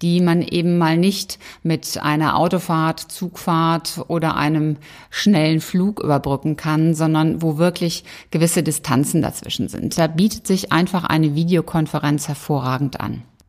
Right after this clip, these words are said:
Es gibt Tools, die wirklich auf das Thema Recruiting zugeschnitten sind. Und es gibt natürlich die allgemeinen bekannten Videokonferenztools.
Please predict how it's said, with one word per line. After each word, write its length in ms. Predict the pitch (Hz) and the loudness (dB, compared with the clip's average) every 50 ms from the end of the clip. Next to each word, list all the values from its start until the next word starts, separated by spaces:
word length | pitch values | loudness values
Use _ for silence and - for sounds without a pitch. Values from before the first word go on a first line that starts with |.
| _ _ _ | _ _ _
Es 160 | - - - - | -14 -6 0 0
gibt 260 | 262 262 - - - - - - - | 0 0 0 -4 -8 -8 -10 -16 -8
Tools, 520 | - - 226 240 269 311 320 - - - - - | -2 2 4 4 4 4 2 0 -4 -8 -10 -8
die 240 | 185 185 180 160 156 - _ _ _ _ _ _ - 185 | -6 -4 -4 -4 -4 -8 _ _ _ _ _ _ -6 -2
wirklich 460 | 160 170 208 233 220 - 202 - - | 2 2 2 2 2 -2 -6 -4 -4
auf 100 | 175 170 | -4 -4
das 200 | - 175 165 - | -4 -6 -6 -4
Thema 280 | - 196 185 185 180 175 | -2 -2 0 2 2 0
Recruiting 680 | 165 160 147 - - - 175 208 226 - - 254 254 247 | 0 -2 -6 -6 -4 -2 -2 -2 0 0 2 2 2 2
zugeschnitten 760 | - - 240 214 262 262 - - 233 247 247 - 254 240 | 0 0 0 2 2 2 2 2 0 0 2 2 2 2
sind. 340 | 220 220 233 247 277 285 - - | 2 4 4 4 2 2 0 -6
Und 180 | - 202 196 196 | -6 -6 -6 -6
es 120 | 190 - | -8 -10
gibt 160 | - 185 - - | -10 -10 -6 -6
natürlich 480 | 180 170 - - 185 175 180 170 - | -8 -6 -6 -6 -6 -4 -6 -6 -6
die 240 | - 180 175 175 170 170 - - - - - _ | -6 -4 -4 -4 -4 -6 -12 -18 -20 -20 -10 _
allgemeinen 1000 | - 160 170 180 165 185 180 170 165 160 170 180 190 196 190 185 170 165 151 - - - - - _ _ _ - | 0 2 2 2 4 4 4 4 4 4 4 4 6 4 4 4 4 2 0 -2 -8 -20 -20 -20 _ _ _ -10
bekannten 720 | - 170 - - - 160 170 170 170 180 185 175 160 147 151 | -10 -10 -8 -4 -2 0 0 0 0 2 2 2 2 0 0
Videokonferenztools. 1800 | 160 165 156 147 165 160 160 156 156 - - 160 151 147 143 - 151 143 135 131 135 139 131 - - - - - - - - - - - - | -2 -2 0 0 0 0 0 0 -2 -4 -4 -2 -2 -2 -4 -6 -10 -6 -4 -2 -2 -2 -2 -4 -10 -14 -14 -12 -12 -12 -10 -10 -10 -12 -12